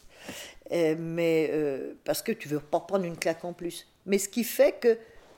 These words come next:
euh, ça te conforte dans l'idée que bouffer, après tout, pff, t'en as rien à foutre. Parce que là, c'était une, une, la, le repas, là, tu vois, quand il est, euh, quand on te l'offre,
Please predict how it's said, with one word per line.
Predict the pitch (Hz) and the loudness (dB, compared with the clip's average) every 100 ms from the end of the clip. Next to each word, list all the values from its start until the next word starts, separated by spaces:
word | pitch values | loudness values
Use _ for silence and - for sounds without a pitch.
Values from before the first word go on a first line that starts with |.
| _ - | _ -6
euh, | - 151 - - - - - | 0 0 0 -4 -10 -10 -6
ça | - - - 196 | -4 -2 2 2
te | 190 196 180 175 170 165 | 2 2 2 4 2 -2
conforte | - 214 - 233 214 | 0 0 0 -2 0
dans | 196 | 0
l'idée | 196 185 214 | 0 0 0
que | 185 | -4
bouffer, | 175 180 190 | -6 -4 -2
après | 208 170 | -2 -4
tout, | - 220 | -6 0
pff, | - 151 - - | 4 4 2 -12
t'en | - 156 | -6 -4
as | 151 | -4
rien | 160 | -4
à | 170 | -6
foutre. | 170 - - - - _ - - - - | -8 -14 -20 -20 -20 _ -20 -18 -2 2
Parce | 247 | 4
que | - | 6
là, | 277 330 | 10 10
c'était | 320 - 247 | 10 2 0
une, | 220 214 | 0 -2
une, | - 214 - - - - | -4 -8 -10 -18 -20 -6
la, | - - - | -4 -4 0
le | 254 | 2
repas, | 240 240 - 339 - - - | 6 6 6 4 2 -10 -4
là, | 151 143 - - | -4 -4 -12 -18
tu | - | -10
vois, | 165 185 226 - | -4 -4 -4 -8
quand | 185 - | -6 -4
il | 202 | 0
est, | 196 190 - - - | 0 0 -8 -18 -2
euh, | 170 175 165 151 - - - - - - - - - - | 2 2 2 -4 -6 -8 -10 -12 -16 -20 -20 -20 -20 -8
quand | 170 - | -6 -4
on | |
te | 185 214 | 2 4
l'offre, | 208 208 - - | 6 2 -2 -16